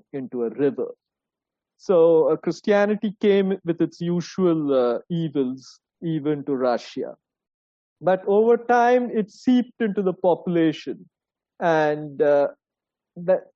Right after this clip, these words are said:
there was one key event, uh, which the Christian, the conversion to Christianity, uh, marked. It brought in the sentiment of the Holy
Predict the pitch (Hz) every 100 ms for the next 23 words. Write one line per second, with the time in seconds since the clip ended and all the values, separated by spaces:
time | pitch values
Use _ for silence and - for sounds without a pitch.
0 | _ _ _ _ - - _ _ - 185
1 | 220 220 214 277 320 320 - - 285 254
2 | 214 233 220 185 - _ _ 180 165 160
3 | 180 185 - - - _ _ _ 170 -
4 | 202 - 220 208 185 170 196 175 170 196
5 | 196 196 180 - 170 - 175 165 160 156
6 | 165 156 - _ _ _ _ _ 170 160
7 | 160 147 135 _ _ _ 208 196 - _
8 | _ 294 - - - - 226 226 247 240
9 | 208 208 226 190 226 214 208 196 175 170
10 | 175 185 175 175